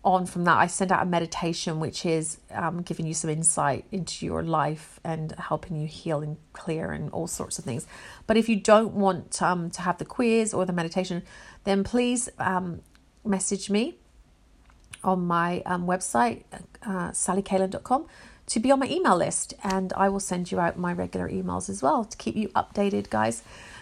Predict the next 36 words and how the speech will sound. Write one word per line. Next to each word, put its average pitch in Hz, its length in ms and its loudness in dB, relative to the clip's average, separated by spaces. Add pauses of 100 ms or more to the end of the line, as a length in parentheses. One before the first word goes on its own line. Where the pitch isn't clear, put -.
So 311 240 4
thank 311 280 2
you 320 60 4
so 285 220 6
much 302 180 2
for 339 140 2
listening. 233 720 4 (100)
Um, 214 460 4 (160)
that 220 160 8
was 262 180 2
a 302 40 0
little 285 220 2
bit 269 140 2
of 247 120 0
a 240 380 4 (100)
rattle 226 460 6
on 214 160 2
today. 233 580 4 (420)
Um, 202 400 4
I 196 80 -6
didn't 202 240 0
get 214 120 -2
a 214 60 0
lot 196 180 0
of 185 60 -4
sleep - 340 -6
last 180 320 -6
night, 175 200 -4
so 180 400 -4
it's - 300 -10
never 185 320 -4
a 185 60 -2
good 196 220 -2
<laughs> - 120 -2
thing, 226 240 6
really. 190 340 4